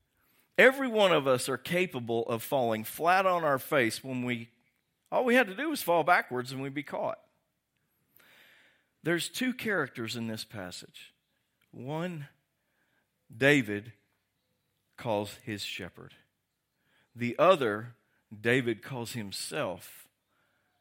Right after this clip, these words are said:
a sheep. I want to invite you to stand, and we're gonna read through these first three verses, and then we're gonna break down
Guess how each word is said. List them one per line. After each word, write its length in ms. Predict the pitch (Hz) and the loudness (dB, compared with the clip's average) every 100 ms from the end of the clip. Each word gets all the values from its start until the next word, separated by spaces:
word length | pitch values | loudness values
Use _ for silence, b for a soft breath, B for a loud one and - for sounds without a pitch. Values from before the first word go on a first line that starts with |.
| _ _ _ _ _ _ - | _ _ _ _ _ _ -14
a 80 | |
sheep. 320 | - - - - _ _ _ _ _ _ _ _ _ _ b b b b b _ - | -12 -12 -14 -20 _ _ _ _ _ _ _ _ _ _ b b b b b _ -2
I 80 | 135 | 2
want 200 | 175 196 | 2 2
to 60 | |
invite 380 | 139 123 135 123 | 0 0 -2 -2
you 160 | 117 135 | -6 -8
to 200 | 131 117 - | -8 -10 -10
stand, 680 | - - - 110 90 90 104 - _ _ _ - | -6 -6 -4 -4 -4 -10 -16 -20 _ _ _ -8
and 160 | 113 | -6
we're 140 | 135 156 | -6 -4
gonna 200 | 156 131 | -4 -4
read 380 | 117 139 127 | -4 -4 -4
through 300 | 123 127 110 | -8 -8 -8
these 240 | 95 98 - | -6 -8 -8
first 400 | - 117 123 - | -8 -8 -8 -12
three 460 | 117 110 117 123 - _ _ _ | -10 -8 -6 -8 -14 _ _ _
verses, 680 | 113 117 95 - 85 - - _ _ | -4 -2 -4 -8 -12 -14 -14 _ _
and 160 | 120 113 | -8 -6
then 100 | 120 | -4
we're 140 | 143 | -6
gonna 140 | 151 131 | -6 -6
break 420 | 107 127 135 - | -2 0 0 -2
down 420 | 120 101 95 92 | -2 -2 -4 -12